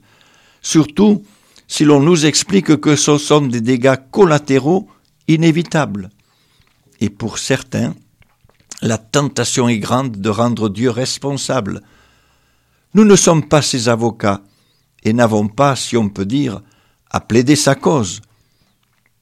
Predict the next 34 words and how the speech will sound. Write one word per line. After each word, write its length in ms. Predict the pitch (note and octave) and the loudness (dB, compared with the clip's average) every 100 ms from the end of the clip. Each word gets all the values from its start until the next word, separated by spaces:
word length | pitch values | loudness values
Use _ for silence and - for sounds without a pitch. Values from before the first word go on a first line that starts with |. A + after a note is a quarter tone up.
| _ | _
Nous 140 | F3 F#3 | -2 0
sommes 280 | - E3 | 0 2
là 100 | F3+ | 0
pour 300 | G3 E3+ C#3+ | 0 -2 -6
témoigner 500 | - D#3+ C#3+ D3 D#3+ | 0 2 2 0 0
de 120 | D3+ C#3 | 0 -2
son 280 | - D#3 | 0 0
amour 340 | C#3 D3 F3+ - | 2 2 0 0
pour 260 | - C3+ | -4 -2
les 260 | C3 C#3 A2 | 0 0 0
hommes, 300 | G#2+ G#2+ C3+ - _ _ _ _ _ | 0 -2 -6 -12 _ _ _ _ _
pour 180 | - D#3+ | -2 0
ses 220 | - D3+ | 0 -2
créatures. 680 | - D#3 C#3+ - G2+ G2 F#2+ _ _ _ _ _ _ _ _ _ _ _ | -2 -2 0 -2 -8 -8 -10 _ _ _ _ _ _ _ _ _ _ _
Il 180 | D3 C#3 | 0 0
en 80 | B2 | 2
a 80 | A#2+ | 0
donné 280 | C3 C3+ C3+ | 2 0 0
une 140 | B2+ | -2
preuve 260 | - C#3 C3+ | -2 -2 -2
éclatante. 800 | C3 D3+ D3+ D3+ B2 F#2+ _ _ _ _ _ _ _ _ _ - | -2 -6 -4 -4 -4 -6 _ _ _ _ _ _ _ _ _ -12
Dans 260 | A2 G#2+ | -4 -4
sa 200 | G#2 - | -2 0
lettre 260 | C3 C#3 - | 0 0 -2
aux 80 | G#2+ | -2
Romains, 460 | F#2+ G#2 B2+ D3 - _ _ _ _ _ _ - | 0 -2 -2 -4 -8 _ _ _ _ _ _ -4
l'apôtre 360 | E3 D#3+ E3 E3 | -2 -2 -2 -2
Paul 240 | E3+ F#3 | 0 2
écrit : « 380 | D3+ - G#2+ G2 _ _ _ _ _ _ _ _ _ - | 0 -4 -8 -8 _ _ _ _ _ _ _ _ _ -10
Mais 200 | - A2+ | -2 0
Dieu 360 | G#2 A2+ E3+ B2 | 0 0 0 0
prouve 480 | - - G3 D3+ A#2 | -6 0 2 2 -2
son 280 | - C#3 | 0 0
amour 440 | D3 C3+ A#2+ - | 0 0 -2 -4